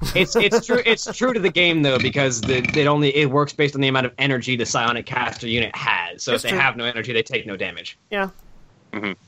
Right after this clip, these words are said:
Speaker 1: It's just,
Speaker 2: Um,
Speaker 1: it's just one of those interesting things where even if they're at max, they, they roll a natural one and take no damage. Like,
Speaker 3: Could be.
Speaker 1: 'cause if I rolled a
Speaker 3: There's
Speaker 1: natural one on that, I would take no damage.
Speaker 2: No, they still, they still, they still take the result of the skill check.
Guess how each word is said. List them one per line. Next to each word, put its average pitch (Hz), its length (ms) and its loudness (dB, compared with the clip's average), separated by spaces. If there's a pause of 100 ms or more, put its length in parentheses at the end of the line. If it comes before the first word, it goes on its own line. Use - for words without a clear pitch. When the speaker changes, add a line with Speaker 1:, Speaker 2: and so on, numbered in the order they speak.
(340)
Speaker 1:
It's 156 160 -4
just, 190 160 2
Speaker 2:
Um, 185 140 0
Speaker 1:
it's 165 100 -6
just 165 120 -4
one 175 120 2
of - 80 4
those 196 80 -8
interesting 156 380 -6
things 143 320 -4
where 139 100 -4
even 175 180 0
if - 80 -2
they're 151 180 0
at 143 100 -6
max, 135 400 -6
they, 131 180 -6 (160)
they 139 100 -6
roll 127 400 -4 (240)
a 151 60 -6
natural 135 400 -4
one 131 360 -4
and 135 180 -4
take - 200 -10
no 131 80 -8
damage. 123 380 -10 (1300)
Like, 151 140 -4 (260)
Speaker 3:
Could 226 160 0
be. - 220 0 (220)
Speaker 1:
'cause 196 140 -4
if 190 120 0
I 220 80 6
rolled 233 140 4
a - 80 -2
Speaker 3:
There's 170 40 0
Speaker 1:
natural 165 340 2
one 156 160 2
on 143 160 -2
that, 139 280 -4
I 160 100 0
would 139 140 -4
take 127 140 -10
no 120 80 -10
damage. - 400 -8 (300)
Speaker 2:
No, 165 60 2
they 156 80 4
still, 233 160 2
they 202 120 4
still, 202 180 4
they 190 200 2
still 220 200 2
take 156 180 -2
the 139 60 2
result 120 260 2
of 98 60 -12
the 90 80 -10
skill 101 240 -4
check. - 300 -8